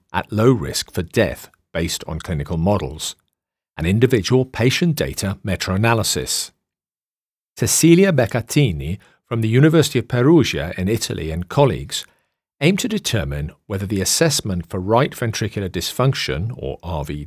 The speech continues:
D, or elevated B N P stroke N T pro B N P improves identification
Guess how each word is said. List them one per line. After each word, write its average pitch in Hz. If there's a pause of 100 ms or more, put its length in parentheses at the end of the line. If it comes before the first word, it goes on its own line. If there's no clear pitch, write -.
D, 101 (420)
or -
elevated 107
B 117
N 98
P 92
stroke -
N 98
T 92
pro 139
B 98
N 69
P 71 (800)
improves 151
identification 131